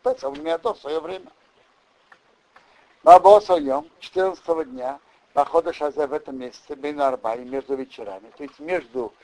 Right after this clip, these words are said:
полуднём и заходом солнца, тасу, то делайте его в Миадо в своё время. Кехол хукотав, ухол мишпатав, тасу, то.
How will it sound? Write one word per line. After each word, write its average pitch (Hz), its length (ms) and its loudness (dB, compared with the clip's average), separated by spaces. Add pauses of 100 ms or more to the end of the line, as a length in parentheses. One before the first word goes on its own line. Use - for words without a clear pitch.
(160)
полуднём 151 560 -2
и 123 60 -8
заходом 139 420 -6
солнца, 127 380 -10
тасу, 151 500 -4
то 151 160 -8
делайте 165 460 -10
его 131 240 -14 (340)
в 147 140 -12
Миадо 151 320 6
в - 40 -8
своё 147 240 4
время. 113 380 -8 (960)
Кехол 202 360 2
хукотав, 175 600 4
ухол 143 340 0
мишпатав, 180 500 -2
тасу, 170 480 -2
то. 123 160 -12